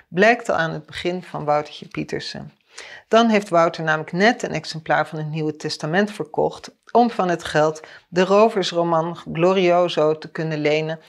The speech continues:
bij een bibliotheek. Iets waar zijn familie natuurlijk niets over te weten mag komen.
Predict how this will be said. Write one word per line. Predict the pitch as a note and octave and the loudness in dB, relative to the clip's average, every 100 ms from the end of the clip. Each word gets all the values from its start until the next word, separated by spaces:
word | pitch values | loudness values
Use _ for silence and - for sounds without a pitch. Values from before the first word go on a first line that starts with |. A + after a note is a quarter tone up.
| _ | _
bij | - D3+ | 0 2
een | D3+ | 0
bibliotheek. | D3 D3 D3+ D3 A3 F3+ - - - _ | -6 0 -2 2 2 2 -2 -16 -20 _
Iets | C#4+ G#3+ | -2 0
waar | G3+ F#3 | 2 2
zijn | F#3+ F3 | 2 0
familie | F3+ F3+ A3 G3+ F3 | -2 2 2 2 0
natuurlijk | E3 - D#3+ D3+ | -2 -2 -4 0
niets | E3 A3+ C4 - | 4 6 4 0
over | - D#3 F3+ | 2 0 0
te | - | -6
weten | F#3+ A3+ B3 F#3 | 2 2 2 -2
mag | D#3 - | -4 -4
komen. | - D3 D3 D3+ | -2 -2 -4 -12